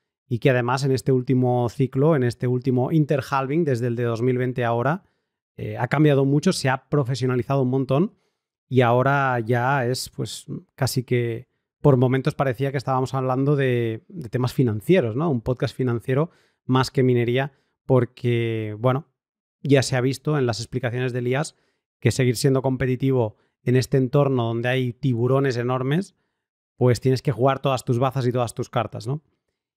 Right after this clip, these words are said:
Interesante el panorama que nos queda para estos cuatro años de halving. Va a ser el sector de la minería un sector candente e importante.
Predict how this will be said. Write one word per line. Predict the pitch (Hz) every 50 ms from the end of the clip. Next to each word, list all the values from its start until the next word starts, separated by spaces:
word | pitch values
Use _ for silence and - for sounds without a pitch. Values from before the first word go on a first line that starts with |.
| _ -
Interesante | 147 143 139 165 156 151 131 180 196 175 202
el | 202 196 175
panorama | 156 180 165 160 160 170 170 165
que | 151 156
nos | 151 151 135 - -
queda | - 156 156 147 156 165 180 180 -
para | - 135 131 127 127 127 123 127 131
estos | 131 - - 135 -
cuatro | - 139 135 131 - 131 127 127
años | 127 127 127 127 120
de | 120 113 -
halving. | - 127 131 139 147 151 147 143 123 117 120
Va | 131
a | 139
ser | 131 - 147 143 131
el | 127 123
sector | - 139 123 - 135 135
de | 139
la | 135 127
minería | 131 131 123 123 120 135 135 123 120 _
un | - 151 143
sector | - - 123 - - 139 135 135 135 123 117 - _ _ _ _ _ _ _ _ -
candente | - 139 139 139 139 143 147 147 135 139
e | 135
importante. | 131 131 123 - 127 123 113 131 131 131 123 147 160 180